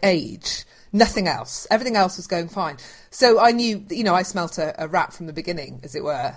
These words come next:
And I was like, "Well, that's no reason to induce. I'm sorry." So I, I, I prepared like crazy for that meeting, which is why I did a lot of research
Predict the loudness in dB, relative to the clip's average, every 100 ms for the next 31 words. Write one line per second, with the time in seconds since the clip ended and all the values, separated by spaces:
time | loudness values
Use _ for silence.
0 | -8 -6 -2 0 2 2 0 -4 -4 -4
1 | -4 -6 -10 -8 -8 -6 -6 -6 -8 -10
2 | -10 -6 -4 -2 -6 -12 -16 -20 -20 -16
3 | 0 4 4 4 4 2 4 4 2 -2
4 | 0 0 0 -4 -2 2 2 0 -4 -4
5 | -4 -4 -4 0 0 -4 -8 -10 -4 -4
6 | -4 -10 -8 -8 -8 -8 -4 -2 -2 -4
7 | -8 -4 -4 -4 -6 -4 -2 -2 -6 -14